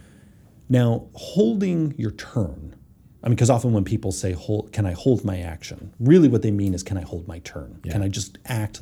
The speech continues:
Speaker 1: later in
Speaker 2: Right,
Speaker 1: the
Speaker 2: you're
Speaker 1: round?"
Speaker 2: up in, in initiative order, but you, you want something else to occur before you make a decision as to what you're going to do.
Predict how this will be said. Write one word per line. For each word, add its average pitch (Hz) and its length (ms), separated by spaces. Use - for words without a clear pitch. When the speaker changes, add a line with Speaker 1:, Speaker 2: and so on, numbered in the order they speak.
Speaker 1:
later 92 340
in 85 60
Speaker 2:
Right, 82 120
Speaker 1:
the 78 60
Speaker 2:
you're 98 120
Speaker 1:
round?" 107 100
Speaker 2:
up 104 160
in, 104 100
in 101 300
initiative 95 460
order, 85 300
but 78 160
you, 80 160
you 101 120
want 98 240
something 95 200
else 87 180
to 95 100
occur 85 340
before 85 340
you 80 80
make 82 160
a 80 40
decision 76 360
as 76 100
to - 100
what 73 160
you're 73 80
going 71 200
to - 120
do. - 40